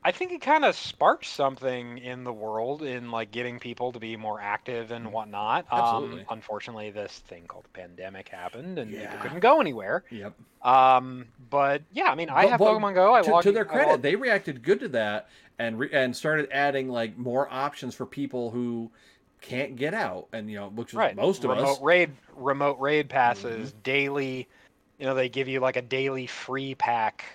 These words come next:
Speaker 1: which, you know, it's just a couple of items, but it's enough. I
Speaker 2: Yeah.
Speaker 1: mean, it's enough to dangle that carrot. Uh,
Speaker 2: Yeah.
Speaker 1: you know, reducing, like, walking distances that are
Speaker 2: Mm-hmm.
Speaker 1: needed to, for certain achievements and
Speaker 2: Yep.
Speaker 1: stuff like that. Um,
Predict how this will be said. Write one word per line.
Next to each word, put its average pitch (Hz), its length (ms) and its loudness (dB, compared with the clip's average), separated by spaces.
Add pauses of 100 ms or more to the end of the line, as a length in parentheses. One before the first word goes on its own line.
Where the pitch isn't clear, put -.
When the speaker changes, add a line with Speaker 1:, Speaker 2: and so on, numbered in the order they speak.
Speaker 1:
which, 120 280 -6
you 202 220 0
know, 240 100 6
it's 262 100 2
just 359 140 -2
a 269 40 0
couple 170 320 4
of 165 80 8
items, 175 400 6
but 269 120 2
it's - 120 -4
enough. 139 260 4
I - 20 0
Speaker 2:
Yeah. - 20 -4
Speaker 1:
mean, 165 120 -4
it's 170 120 -6
enough 180 180 0
to - 60 -16
dangle 127 320 -2
that 117 180 -2
carrot. 110 400 -6
Uh, 110 300 0
Speaker 2:
Yeah. - 100 -10 (580)
Speaker 1:
you 131 100 -10
know, 123 500 0
reducing, 143 680 -4
like, 131 240 0
walking 131 540 4
distances 127 800 -8
that 123 140 -2
are 120 60 -8
Speaker 2:
Mm-hmm. - 20 -10
Speaker 1:
needed 117 340 -8
to, 107 580 -6 (100)
for 113 240 -8
certain 120 300 -6
achievements 110 560 -12
and 107 80 -12
Speaker 2:
Yep. 120 40 0
Speaker 1:
stuff 131 240 -2
like 104 180 -6
that. 104 380 -4
Um, 101 400 -6